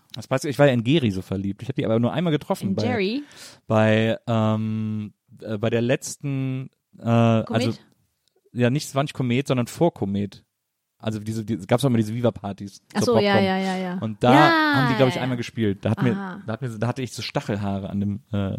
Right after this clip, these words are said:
Speaker 1: da hat mir,
Speaker 2: Das weiß ich nicht mehr.
Speaker 1: äh, Ralf, unser Stylist, einen silbernen Anzug besorgt. <laughs> Und da hab ich die einmal kurz gesehen.
Speaker 2: Du hattest
Speaker 1: Ja.
Speaker 2: immer diese rosanen Haare.
Speaker 1: Hatte ich auch mal.
Speaker 2: Und blau.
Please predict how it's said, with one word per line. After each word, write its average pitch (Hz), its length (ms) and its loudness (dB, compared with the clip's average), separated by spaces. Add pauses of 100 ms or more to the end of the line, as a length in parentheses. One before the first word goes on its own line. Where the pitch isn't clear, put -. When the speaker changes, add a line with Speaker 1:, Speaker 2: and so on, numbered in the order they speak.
(120)
Speaker 1:
da 104 100 -2
hat 101 120 -6
mir, 101 240 2
Speaker 2:
Das - 200 -8
weiß 196 160 0
ich 185 100 -2
nicht 202 160 -4
mehr. 208 140 -4
Speaker 1:
äh, - 120 -2
Ralf, 120 300 2
unser 113 140 0
Stylist, 110 420 0
einen 117 60 0
silbernen 120 320 2
Anzug 123 300 -6
besorgt. 98 500 -4 (640)
<laughs> - 20 -4 (800)
Und 110 100 -12
da 113 80 -6
hab 113 60 -6
ich 113 80 -12
die 120 260 -10
einmal 123 240 -4
kurz - 220 -8
gesehen. 107 380 -6 (200)
Speaker 2:
Du 240 80 0
hattest 226 160 2
Speaker 1:
Ja. 190 40 -6
Speaker 2:
immer 220 100 2
diese 202 180 2
rosanen 196 540 0
Haare. 190 340 -2 (460)
Speaker 1:
Hatte 104 100 -4
ich 110 80 -2
auch 120 80 2
mal. 104 120 -2 (340)
Speaker 2:
Und 208 180 2
blau. 180 420 -4